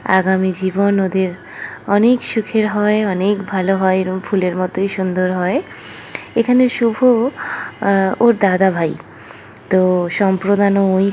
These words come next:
করবে, তো নিজের বোনকে আশীর্বাদ করে নিচ্ছে এবং নিজের, আহ, বোনের বর, মানে ওর জামাই সম্পর্কে।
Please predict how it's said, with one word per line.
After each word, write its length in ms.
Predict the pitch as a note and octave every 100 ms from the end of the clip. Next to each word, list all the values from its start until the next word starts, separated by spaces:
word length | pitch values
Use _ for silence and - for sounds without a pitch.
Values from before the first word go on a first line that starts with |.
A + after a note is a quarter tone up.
| F#3+
করবে, 380 | F3 D#3+ G3+ D4 - - - - -
তো 100 | G3 F#3 F#3 F#3 - G3
নিজের 300 | G3 F#3+ F3+
বোনকে 500 | F#3 F#3 F3+ - G3
আশীর্বাদ 520 | F3 - F#3+ F#3 F#3+ -
করে 220 | F#3 F#3
নিচ্ছে 540 | F#3 F#3 - - A3 D#4 - - - - G3
এবং 540 | F#3+ F3+ F#3 F3+ F3+
নিজের, 560 | F3+ E3 F#3 F3+ - -
আহ, 340 | F3+ E3+ E3+ F3 E3
বোনের 300 | G3 G3 F#3+
বর, 340 | F3 F3 E3+ - - - -
মানে 300 | F#3 F#3 G#3+
ওর 140 | A3+ G3+ -
জামাই 380 | F3 F3+ F3 F3
সম্পর্কে। 720 | F#3+ F3+ - F3 D#3+ F#3+